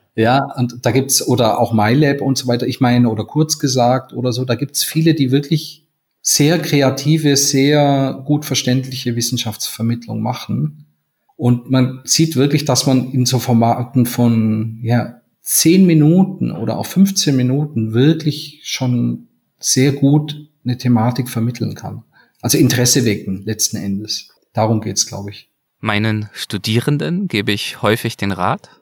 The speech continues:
Speaker 1: Meinen Studierenden gebe ich tatsächlich den Rat, die sollen sehr kritisch sein im Umgang, äh, mit Social Media. Die sollen sich natürlich umschauen, die sollen die auch ein bisschen vergleichen, die Angebote.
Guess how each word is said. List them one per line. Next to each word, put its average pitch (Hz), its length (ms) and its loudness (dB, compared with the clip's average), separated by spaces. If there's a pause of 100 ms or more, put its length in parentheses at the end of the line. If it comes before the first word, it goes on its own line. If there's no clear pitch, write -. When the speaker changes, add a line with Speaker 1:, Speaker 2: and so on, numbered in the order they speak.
(300)
Speaker 1:
Meinen 135 440 4
Studierenden 180 560 2
gebe 143 180 2
ich 156 80 -4
tatsächlich 147 440 0
den 135 160 0
Rat, 123 280 2
die 143 60 2
sollen 131 280 2
sehr 123 180 2
kritisch 151 340 -2
sein 110 300 0
im 120 120 -2
Umgang, 120 600 -2
äh, 110 460 -2
mit 120 460 -4
Social 127 400 2
Media. 120 320 4
Die 131 100 -4
sollen 131 260 4
sich 120 180 0
natürlich 120 420 0
umschauen, 160 800 4
die 131 140 -2
sollen 123 320 2
die 117 140 -2
auch 113 180 -4
ein 120 80 0
bisschen 110 240 0
vergleichen, 110 560 -2
die 139 140 -2
Angebote. 143 800 0